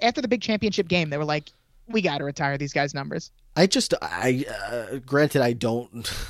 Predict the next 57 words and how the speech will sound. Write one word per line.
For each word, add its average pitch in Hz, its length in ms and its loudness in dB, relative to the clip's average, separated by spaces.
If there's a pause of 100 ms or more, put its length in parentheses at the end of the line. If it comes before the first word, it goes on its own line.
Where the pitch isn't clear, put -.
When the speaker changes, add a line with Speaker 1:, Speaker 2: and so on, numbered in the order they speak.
(140)
Speaker 2:
<laughs> - 320 -20
I 123 120 2
never 127 420 4
paid 113 320 0
any 107 200 -2
kind 101 180 -4
of 85 60 -8
attention 95 400 -6
to - 140 -6
any 101 240 -2
of 87 60 -2
the 92 80 -6
sports - 380 -4
in 95 60 -6
my 87 120 -4
school, 92 300 -6
but - 180 -8
I - 120 0
don't 370 220 0
remember 190 440 -2
Speaker 1:
<laughs> - 20 -6
Speaker 2:
there 92 180 -4
being 87 280 -8
numbers 92 340 -6
retired 92 500 -2
for - 220 -8
any, 90 380 -6 (300)
uh, 92 80 -14
high 113 180 -6
school 101 260 -4
athletes. 135 460 -6
Maybe. 247 440 -2
I, 120 240 -6 (160)
I 110 120 -14 (100)
don't - 180 -14
remember 90 300 -12
that - 220 -14
being - 220 -18
the 92 60 -14
case. - 360 -14 (420)
Speaker 1:
Yeah, 202 120 0
not 226 180 0
that 392 80 2
I 233 60 4
know 170 200 2
of. 143 220 -6
I - 80 -2
don't, 160 260 -4 (140)
I 170 80 -2
don't 170 180 2
think - 380 -2
there 156 240 4
ever 160 180 2
has 156 300 2
been, 160 180 -2
but 160 260 2
I, 220 140 2